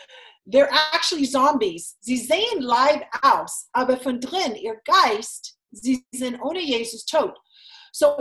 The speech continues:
es gibt so einen Schatten, es gibt wie Todesschatten. Und Gott mit seinem Licht, mit seinem Frieden, mit seiner Freude, mit, mit seinem,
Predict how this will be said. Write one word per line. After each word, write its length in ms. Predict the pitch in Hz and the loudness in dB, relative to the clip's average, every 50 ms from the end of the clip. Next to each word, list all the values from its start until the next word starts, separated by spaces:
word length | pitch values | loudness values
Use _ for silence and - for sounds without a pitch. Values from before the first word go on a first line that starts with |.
| - - - | -4 2 2
es 220 | 285 277 285 - | 2 4 2 0
gibt 200 | - 330 359 330 | -2 -4 -4 -2
so 160 | - - 370 339 | -4 -4 -2 -2
einen 160 | 320 311 285 | -2 -2 0
Schatten, 640 | - - - - 294 269 294 320 311 - 214 - - | 0 0 2 2 4 4 4 2 2 -2 -6 -8 -8
es 180 | - 247 - - | -10 -12 -10 -6
gibt 180 | - 277 240 - | -6 -6 -4 -2
wie 180 | 269 254 - | -4 -4 -4
Todesschatten. 1000 | - - - 330 359 381 359 320 - - - 220 190 - - - 240 311 349 - _ _ _ _ _ _ _ _ _ | -6 -4 -2 2 2 2 2 2 2 2 2 2 2 0 -2 -4 -10 -12 -12 -16 _ _ _ _ _ _ _ _ _
Und 260 | - 262 254 240 - _ - | -2 0 0 -2 -6 _ 2
Gott 280 | 302 294 349 403 415 | 4 6 6 4 4
mit 160 | 381 320 - - | -2 -6 -4 0
seinem 320 | 320 294 294 294 269 254 | 0 2 2 2 0 0
Licht, 480 | 269 277 320 311 269 - - - - - | 2 6 6 6 6 4 0 -10 -14 -14
mit 140 | 202 190 | -14 -16
seinem 260 | - - 220 233 233 220 | -14 -12 -12 -12 -12 -12
Frieden, 640 | - - - - - 359 370 349 302 202 185 180 | -14 -18 -14 -4 2 2 4 4 2 0 -4 -8
mit 160 | 190 196 - | -10 -10 -10
seiner 240 | - 240 240 233 226 | -10 -10 -10 -10 -12
Freude, 560 | - - - - 311 349 359 330 240 202 180 | -14 -14 -10 -4 -2 0 0 2 2 2 0
mit, 180 | 190 214 233 226 - 247 254 - - - 214 | 0 -2 -6 -4 -2 -2 -4 -4 -6 -12 -12
mit 220 | 220 233 262 254 - | -8 -6 -6 -4 -2
seinem, 500 | 277 269 269 269 269 262 262 240 - | 0 0 2 2 2 0 0 -2 -6